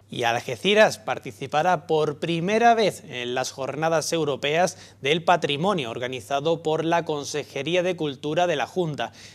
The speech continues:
Este año se celebran bajo el lema Arte y Ocio y ofrecerán actividades en museos, archivos y monumentos de las ocho provincias andaluzas, con el objetivo de que los ciudadanos conozcan el patrimonio cultural de nuestra tierra.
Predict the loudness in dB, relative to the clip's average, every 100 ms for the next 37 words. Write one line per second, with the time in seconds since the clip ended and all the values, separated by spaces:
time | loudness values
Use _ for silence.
0 | -8 -8 -4 -2 0 2 0 0 -2 -2
1 | -2 0 0 0 2 2 0 -4 -2 -4
2 | -2 -4 -4 0 0 2 0 2 2 2
3 | 2 2 -4 -12 -4 -4 -2 -4 -2 -2
4 | -4 -6 -4 -2 0 0 -2 -4 -8 -8
5 | -6 -2 0 0 0 -6 -6 -6 -4 -4
6 | -4 -2 0 0 -2 -2 -4 -2 -4 -4
7 | -14 -16 -8 -4 -4 -2 -2 0 -2 0
8 | -2 -2 -2 -2 -2 -2 -2 -2 -2 -2
9 | -4 -16 -10 -4 -2 -2 -2 -2 0 0
10 | -2 -8 -8 -6 -6 -6 -4 -2 0 -2
11 | -4 -10 -18 -16 -10 -6 -6 -2 -2 -2
12 | -2 -2 -2 -4 -4 -2 -4 -2 -2 -2
13 | -2 0 -2 -4 -4 -4 -4 -6 -6 -4
14 | -6 -8 -16